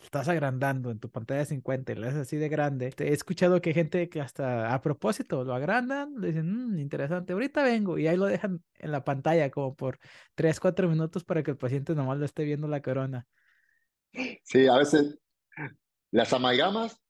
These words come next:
Speaker 2: no sé si las conoces, que sos muy joven tú.
Speaker 1: Claro, claro.
Speaker 2: <laughs> La, las amalgamas, los pacientes dicen, "¿Y eso negro que tengo en la boca es caries?". "No, no, son restauraciones viejas que tenés ahí". "Ay, ¿cómo me las puedo sacar?".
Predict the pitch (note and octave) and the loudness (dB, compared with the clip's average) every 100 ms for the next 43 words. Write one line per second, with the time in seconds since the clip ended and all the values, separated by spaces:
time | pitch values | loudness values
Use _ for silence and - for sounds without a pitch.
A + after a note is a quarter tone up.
0 | _ A#2+ A2+ C3 C3 B2+ C3 A#2+ D3+ C#3+ | _ -10 -4 0 0 2 0 0 2 2
1 | F3+ - - G#2 A2 A#2+ A#2 - B2 A#2 | 0 -6 -12 -8 -8 -6 -6 0 2 2
2 | G#2+ A2+ - A#2+ B2+ D#3 - A2 C3+ B2 | 0 -2 0 2 2 0 -2 -4 0 2
3 | B2 - _ _ _ A2 B2 B2 A#2+ A#2+ | 2 0 _ _ _ 2 2 4 2 2
4 | A#2 C#3 A#2 G#2+ G#2+ A2 G#2+ D3 D3+ D#3 | 4 4 4 2 2 2 0 0 0 0
5 | B2+ - D3+ G3+ C3+ C3+ F#3 D#3 F#2+ F#2 | -2 -2 -2 -2 -2 0 0 0 -2 -4
6 | A2+ G2+ A#2+ F#3+ G3+ - A#3+ G#3 G#2 - | -4 -2 -2 -2 -4 -2 -2 -2 -4 -8
7 | _ G3+ D4+ C4 - D3+ D3+ - G#2 F#2+ | _ -14 -12 -14 -10 -6 -4 -2 -2 -2
8 | - B2 F#2+ A2+ F3+ - - F#2+ G2+ A2+ | -2 -2 -2 -2 -4 -6 -8 -6 -8 -8
9 | G2 D3 - - _ _ - A3+ F#3+ G#3 | -6 -6 -6 -16 _ _ -2 0 2 2
10 | F#3 B2 A2 D3 C3+ B2 D3 | 2 2 2 0 0 0 -2